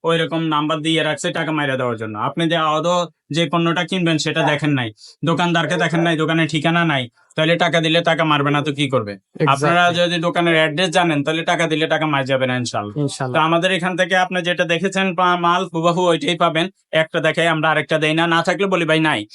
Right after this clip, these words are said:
Speaker 1: অন্যটা নিয়ে, আহ, অন্যটা যদি আমরা ছবি পাঠাই, যদি অন্য কোনোটা চয়েস হয় নিবে। আর আমরা একটা দেখাই আরেকটা দিব না, যেটা আপনি দেখছেন ওইটাই হুবহু পাবেন, আবার টাকা দিলেও টাকা মার যাবে না ইনশাআল্লাহ। আপনি পঞ্চাশ হাজার, এক লাখ টাকা পাঠাইলেও এখানে টাকা মার যাওয়ার কোনো সম্ভাবনা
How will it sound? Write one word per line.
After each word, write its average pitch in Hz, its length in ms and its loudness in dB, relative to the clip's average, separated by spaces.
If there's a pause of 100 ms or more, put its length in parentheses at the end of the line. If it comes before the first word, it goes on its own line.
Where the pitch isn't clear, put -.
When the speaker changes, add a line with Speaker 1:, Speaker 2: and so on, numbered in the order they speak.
(280)
Speaker 1:
অন্যটা 185 420 4
নিয়ে, 170 160 0
আহ, 165 240 2
অন্যটা 165 520 2
যদি 170 360 0
আমরা 160 320 2
ছবি 160 260 -2
পাঠাই, 160 320 0
যদি 156 220 -2
অন্য 151 240 0
কোনোটা 151 380 0
চয়েস 147 300 0
হয় 160 120 2
নিবে। 123 260 0 (420)
আর 147 280 2
আমরা 165 460 0
একটা - 180 -2
দেখাই 165 280 2
আরেকটা 165 320 0
দিব 170 180 0
না, 190 160 2
যেটা 165 300 0
আপনি 156 180 0
দেখছেন 156 320 0
ওইটাই 160 240 2
হুবহু 160 340 4
পাবেন, 165 460 2
আবার 143 200 0
টাকা 156 240 0
দিলেও 156 240 2
টাকা 156 240 -2
মার 139 160 -2
যাবে 127 200 -2
না 127 80 -2
ইনশাআল্লাহ। 120 360 -2
আপনি 151 200 -2
পঞ্চাশ 156 360 0
হাজার, 160 200 2
এক 156 140 -2
লাখ 147 140 -4
টাকা 160 200 -2
পাঠাইলেও 156 400 -2
এখানে 139 220 -2
টাকা 143 200 -2
মার 131 160 -2
যাওয়ার 123 220 -2
কোনো 135 200 -4
সম্ভাবনা 131 520 -2